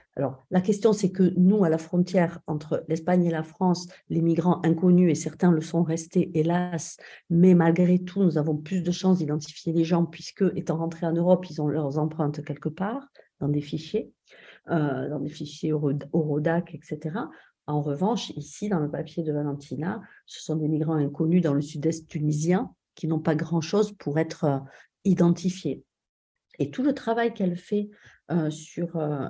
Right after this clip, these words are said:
sur ce cimetière qui est porté par des activistes, par des gens de, de, est, est super important, et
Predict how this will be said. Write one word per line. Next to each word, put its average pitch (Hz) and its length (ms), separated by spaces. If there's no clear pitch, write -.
sur - 220
ce - 140
cimetière 185 680
qui - 100
est 196 120
porté - 380
par 180 300
des 156 280
activistes, 226 720
par 156 180
des 160 140
gens 180 420
de, 147 220
de, 143 240
est, - 220
est 185 120
super 202 360
important, 190 560
et 151 140